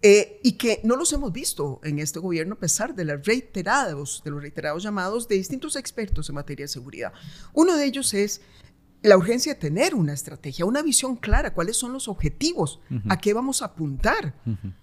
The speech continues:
Speaker 1: porque nunca se puede resolver todos los problemas de delincuencia al mismo tiempo, aun cuando las estrategias bien planteadas nos permiten muchas veces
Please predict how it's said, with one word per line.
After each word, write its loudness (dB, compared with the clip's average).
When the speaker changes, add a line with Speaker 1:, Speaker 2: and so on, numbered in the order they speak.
Speaker 1:
porque 4
nunca -2
se -6
puede -6
resolver 0
todos -2
los -4
problemas -4
de -4
delincuencia -2
al -2
mismo -8
tiempo, -4
aun 6
cuando -2
las -8
estrategias -8
bien -8
planteadas -8
nos -6
permiten -4
muchas -6
veces -6